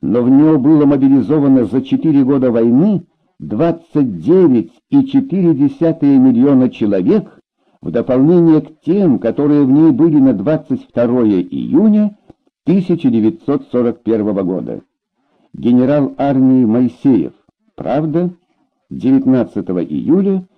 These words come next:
тысяча девятьсот девяносто первого года. А в мирное время Красная армия была вообще крохотной, пятьсот-шестьсот тысяч человек. Сталин вкладывал средства в военную промышленность,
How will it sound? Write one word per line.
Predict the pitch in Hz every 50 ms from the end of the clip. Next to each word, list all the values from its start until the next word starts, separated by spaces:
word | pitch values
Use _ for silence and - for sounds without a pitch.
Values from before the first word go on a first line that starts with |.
| _ _ _ _ -
тысяча | 151 165 160 165 135 - 120
девятьсот | 95 95 95 98 92 - _ 127 139
девяносто | 127 95 90 92 107 113 110 _ - 95
первого | - 80 92 92 90 90 87 82
года. | 71 67 67 62 55 53 50 - _ _ _ _ _ _ _ _ _ _ _ _ _ _
А | - 123 127 135
в | 131 135
мирное | 165 233 262 254 226 190 160 135 127 123 117
время | 107 120 127 110 87 76 67 60 57 50 - _ _ _ _
Красная | - 190 214 233 220 - - 202 190 185 -
армия | - 185 190 185 170 170 170 170 151
была | 156 160 160 160
вообще | 151 160 156 156 - - - 160 156
крохотной, | 151 - 139 151 147 123 - 104 - - 78 71 67 64 60 57 - _ _ _ _ _
пятьсот-шестьсот | - 135 - - - _ _ 196 214 220 220 _ - - 135 123 - - _ - 165 165 170 _
тысяч | _ 117 123 117 - 123 104 -
человек. | - 104 90 87 69 60 55 - - _ _ _ _ _ _ _ _ _ _ _ _ _ _ _
Сталин | - - _ _ _ 110 113 123 135 147 147 143 135
вкладывал | 139 - - 101 120 139 131 135 131 135 135 131
средства | 135 - - 117 135 135 - - 120 127
в | 113 -
военную | - 104 117 131 135 127 123 123 123 117
промышленность, | 120 107 90 92 131 180 180 - 185 190 190 208 202 - _